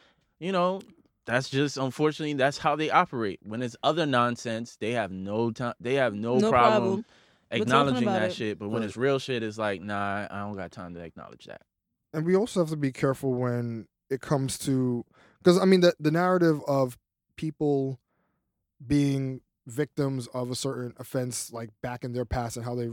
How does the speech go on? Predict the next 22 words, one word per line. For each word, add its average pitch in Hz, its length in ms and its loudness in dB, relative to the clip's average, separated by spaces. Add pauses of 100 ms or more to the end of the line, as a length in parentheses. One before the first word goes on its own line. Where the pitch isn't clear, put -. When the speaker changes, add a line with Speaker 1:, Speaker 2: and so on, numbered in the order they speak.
Speaker 3:
translate 123 420 -6
that 113 180 -10
to 123 160 -6
adulthood, 110 480 -6 (380)
like, 127 200 -4 (200)
that's 147 260 0
all 170 140 4
well 147 200 4
and, 127 180 -6 (140)
that's 160 160 -2
all 165 80 4
well 160 140 6
and 143 80 0
good 143 120 4
in 139 100 -2
regards 131 260 0
of, 127 80 -4
like, 123 180 -4
all 131 60 0
right, 117 160 -6
they 113 80 -14
have, 107 100 -14